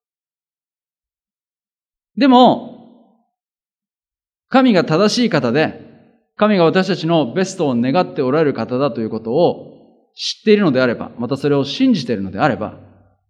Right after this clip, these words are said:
そこで平安でいることができるんですよ。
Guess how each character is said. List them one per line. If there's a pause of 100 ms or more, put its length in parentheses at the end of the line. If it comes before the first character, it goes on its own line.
(360)
そ
こ
で (460)
平
安
で
い
る
こ
と
が
で
き
る
ん
で
す
よ。